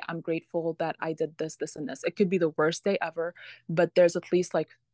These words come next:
three things that you're grateful about. And I, like, have an eleven-year-old brother, and I've been trying to teach him to kind of get in the habit of doing that. Like, even if today was boring, if today sucked, there has to be three things you're grateful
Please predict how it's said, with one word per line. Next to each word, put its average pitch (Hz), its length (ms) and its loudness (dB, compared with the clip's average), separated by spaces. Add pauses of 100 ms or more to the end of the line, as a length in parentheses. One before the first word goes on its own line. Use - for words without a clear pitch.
(120)
three 208 240 0
things 190 360 -2
that 170 160 -4
you're 160 100 -4
grateful 156 360 -6
about. - 300 -4
And 170 100 0
I, 165 240 0
like, 165 200 0
have 175 220 -2
an 165 120 0 (100)
eleven-year-old 180 640 -2
brother, 165 380 -4 (420)
and 180 100 0
I've 175 140 0
been 180 140 0
trying 170 360 -4
to 175 100 -4
teach 175 300 -4
him 165 260 -2
to - 60 -12
kind 160 240 -4
of 156 140 -6 (140)
get 156 320 4
in 165 140 -2
the 151 60 -6
habit 151 340 -2
of 151 120 -6
doing 143 300 -8
that. - 240 -8
Like, - 200 -8 (340)
even 202 260 4
if 190 80 0
today 185 240 4
was 165 160 0
boring, 220 500 4
if - 140 -8
today 160 180 0
sucked, 190 540 -2 (220)
there 190 260 2
has 185 300 -4
to - 100 -12
be 185 100 -4
three 180 320 -6
things 170 360 -4
you're 160 100 -2
grateful 160 320 -6